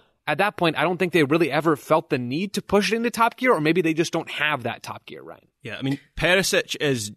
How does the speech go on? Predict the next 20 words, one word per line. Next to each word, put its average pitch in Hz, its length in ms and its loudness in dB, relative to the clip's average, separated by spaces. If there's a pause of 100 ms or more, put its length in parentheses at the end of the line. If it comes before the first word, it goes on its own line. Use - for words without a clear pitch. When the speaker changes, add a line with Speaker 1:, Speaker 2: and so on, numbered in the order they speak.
Speaker 2:
just 135 240 -2
so 139 180 4
important 135 580 2
to 135 80 -8
this 143 160 0
Croatia 147 360 -2
team 160 220 2
for 147 120 -2
the 135 80 2
reason 135 380 4
that 127 120 -4
you 127 120 0
mentioned 123 360 0
there, 117 140 0
Joe. 135 240 2
They 113 120 -2
don't 151 300 2
really 143 200 0
have 131 440 0 (500)
an, 135 200 2